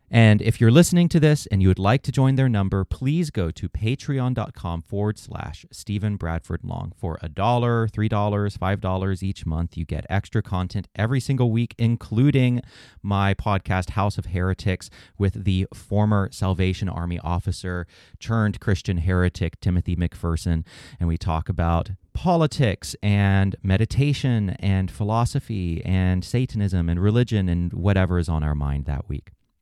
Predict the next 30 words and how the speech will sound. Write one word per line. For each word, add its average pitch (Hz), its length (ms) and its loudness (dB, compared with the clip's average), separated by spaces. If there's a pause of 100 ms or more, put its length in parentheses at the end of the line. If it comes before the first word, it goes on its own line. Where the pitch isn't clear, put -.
(140)
So 87 280 0 (120)
if - 100 -6
that 82 140 -2
interests 107 460 0
you, 101 140 4
please 101 580 2 (640)
go 87 400 8
to 87 180 2
the 78 120 2
link 78 360 -2
in 76 380 0 (160)
the 78 100 -2
show 65 280 -4
notes. - 440 -10 (460)
Also, 117 580 2 (540)
one 175 160 0
of 160 80 4
the 101 120 6
best 170 440 0
ways 85 480 2 (220)
to - 120 -2
support 123 440 -2
this 107 160 0
show 85 280 0
is 82 180 -4
to 90 120 -2
leave 85 300 -2
a 73 240 -6 (280)
five-star 120 1200 0
review 95 640 0